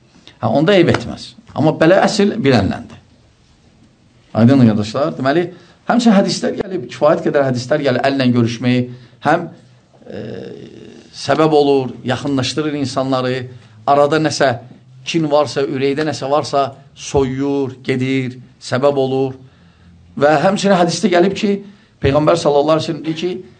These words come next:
günahlar təmizlənir. Necə ki, yarpağına, ağacdan yarpaqlar tökülür,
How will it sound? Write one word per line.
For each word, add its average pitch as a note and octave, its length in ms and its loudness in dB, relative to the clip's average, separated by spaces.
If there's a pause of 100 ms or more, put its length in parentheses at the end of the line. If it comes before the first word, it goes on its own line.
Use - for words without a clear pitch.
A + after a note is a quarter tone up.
(280)
günahlar F#3+ 420 2
təmizlənir. A2+ 560 -2 (1160)
Necə G3 280 0
ki, E3 160 -6
yarpağına, E3+ 600 2 (420)
ağacdan E3 340 2
yarpaqlar D3+ 540 0
tökülür, D3 560 -4